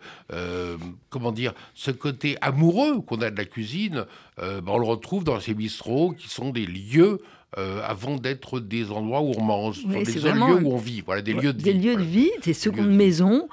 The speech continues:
Speaker 2: et puis on le répète avec des, des, des menus, par exemple le Veau Désir, on y reviendra, c'est peut-être un des, des bistrots les moins chers,
Speaker 1: Ah
Speaker 2: euh,
Speaker 1: bah,
Speaker 2: dans votre
Speaker 1: ça,
Speaker 2: sélection.
Speaker 1: vous mangez pour quatorze euros,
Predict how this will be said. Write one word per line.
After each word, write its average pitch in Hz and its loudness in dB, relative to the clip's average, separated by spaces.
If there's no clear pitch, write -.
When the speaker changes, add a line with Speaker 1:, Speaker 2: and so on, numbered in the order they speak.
Speaker 2:
et 165 2
puis 196 2
on 170 2
le 165 2
répète 165 -2
avec 143 -6
des, 151 0
des, 143 0
des 143 0
menus, 147 4
par 143 -2
exemple 151 2
le 139 2
Veau 160 4
Désir, 156 4
on 151 0
y 139 -2
reviendra, 135 -2
c'est - -4
peut-être 175 -2
un 156 4
des, 147 2
des 143 -4
bistrots 147 -2
les 190 4
moins 170 4
chers, 294 0
Speaker 1:
Ah - 2
Speaker 2:
euh, - 2
Speaker 1:
bah, - 4
Speaker 2:
dans 180 6
votre 175 4
Speaker 1:
ça, 214 4
Speaker 2:
sélection. 185 6
Speaker 1:
vous 117 0
mangez 117 -2
pour 120 -6
quatorze 107 -6
euros, 156 4